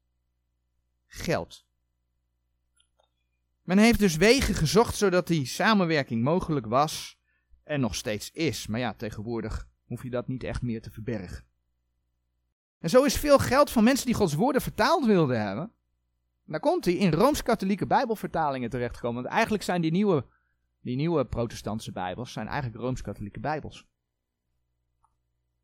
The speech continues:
En dan speelt daarin nog het verhaal van de apocryfen mee. Die spelen daar een heel belangrijke rol in. Rome heeft extra Bijbelboeken.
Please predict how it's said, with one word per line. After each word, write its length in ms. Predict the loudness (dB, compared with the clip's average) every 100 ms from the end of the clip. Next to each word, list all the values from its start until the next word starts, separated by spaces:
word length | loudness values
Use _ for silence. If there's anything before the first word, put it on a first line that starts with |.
| _ _ _ _ _ _ _ _ _
En 140 | -10 -6
dan 200 | -6 -6
speelt 360 | -4 -4 -2
daarin 400 | -2 -2 -2 -2
nog 220 | -2 -2 -4
het 140 | -6
verhaal 360 | -8 -6 -6 -6
van 140 | -6
de 80 | -6
apocryfen 480 | -8 -8 -8 -6 -6
mee. 300 | -6 -8 -12
Die 100 | -18
spelen 320 | -8 -6 -4
daar 220 | -4 -4
een 80 | -6
heel 220 | -6 -8
belangrijke 440 | -4 -4 -2 -6 -6
rol 240 | -4 -4
in. 100 | -4
Rome 320 | -2 -2 -2
heeft 220 | -4 -6 -6
extra 440 | -6 -4 -4 -2
Bijbelboeken. 640 | 0 0 -2 -2 -4 -4